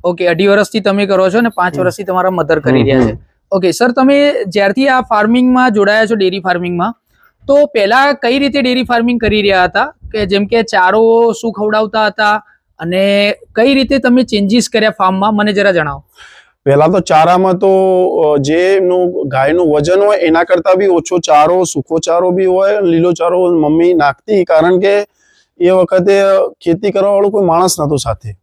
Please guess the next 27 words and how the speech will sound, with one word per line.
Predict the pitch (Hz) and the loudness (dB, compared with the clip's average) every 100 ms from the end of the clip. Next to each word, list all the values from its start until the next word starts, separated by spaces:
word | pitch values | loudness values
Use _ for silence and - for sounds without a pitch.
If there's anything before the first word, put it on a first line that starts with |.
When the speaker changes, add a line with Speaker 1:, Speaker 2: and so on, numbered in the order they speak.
| _ - | _ -6
Speaker 1:
ઓકે. | 180 165 131 - | -6 -4 -8 -2
Speaker 2:
હવે | 120 139 175 185 | 2 4 4 2
હું | 175 185 | 2 0
સાથે | - 147 165 185 | 0 -2 0 -2
છું | 208 190 | 0 0
તો | 185 | 0
એનો | 175 175 | 0 2
લીલો | 160 151 175 | 2 0 0
ચારામાં | 170 160 165 170 175 170 | 0 0 0 2 2 2
રચકો | 143 139 - 175 | 0 -2 -2 -2
છે, | 165 175 180 - | 0 0 0 -2
ઓટ | 147 165 | 0 0
છે, | 170 175 175 190 _ _ - _ _ _ _ - | -2 0 0 0 _ _ -20 _ _ _ _ -2
એ | 160 180 180 180 | 2 4 2 0
સા-, | - 143 139 - | -2 0 0 -2
સારું | - 151 170 190 | -2 2 2 2
રહે | 170 | 2
છે. | 147 | 0
બાકી | 165 151 143 156 | 0 0 0 -2
ઘાસ | 135 135 165 - | -2 0 -2 -2
છે | 190 | -2
ને | 185 | 0
એના | 170 170 | 2 0
કારણે | 165 165 170 175 | 2 2 2 2
મને | 165 165 165 165 147 - | 2 0 0 0 -2 -4
ફાર્મ | 147 147 | -2 0
ઉપર | 165 165 170 | 0 0 0